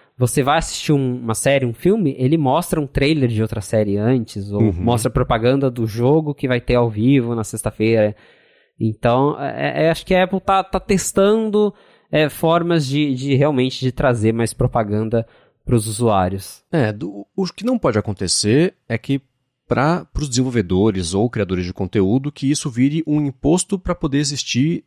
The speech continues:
Speaker 2: no ecossistema da Apple, né? Hoje, se você pegar, sei lá, a busca, né, sem anúncios, o trabalho da Apple na busca é fazer com que o sistema entenda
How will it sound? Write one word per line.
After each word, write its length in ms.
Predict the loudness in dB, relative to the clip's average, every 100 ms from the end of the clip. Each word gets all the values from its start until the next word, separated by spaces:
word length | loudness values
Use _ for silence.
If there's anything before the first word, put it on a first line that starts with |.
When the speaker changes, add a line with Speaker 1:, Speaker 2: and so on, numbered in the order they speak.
| -4
Speaker 2:
no 140 | -2
ecossistema 420 | -2 -4 -4 -4
da 220 | -2 -2 -2
Apple, 280 | -6 -12 -10
né? 220 | -8 -6
Hoje, 320 | -2 0 0 -4 -8 -8
se 160 | -4
você 260 | -4 -2 -4
pegar, 300 | -2 0 0
sei 120 | -2
lá, 140 | -6 -6
a 40 |
busca, 500 | 0 2 0 -8 -18 _ -14
né, 120 | -6
sem 260 | 0 2 2
anúncios, 560 | 2 0 -8 -12 -12 -14 _ _ _ _ _ -4
o 160 | -2
trabalho 540 | -2 -2 0 0 0 0
da 240 | 2 2
Apple 220 | 0 -2
na 100 | -2
busca 560 | -2 -2 -2 -2 -4 -4 _ -4
é 360 | 0 0 0 -4
fazer 500 | -6 -4 -2 0 -2
com 180 | -2 -8
que 560 | -2 0 0 0 -4 -8
o 100 | -8
sistema 520 | -4 -4 -2 0 0
entenda 720 | -4 -4 -2 0 0 0 -2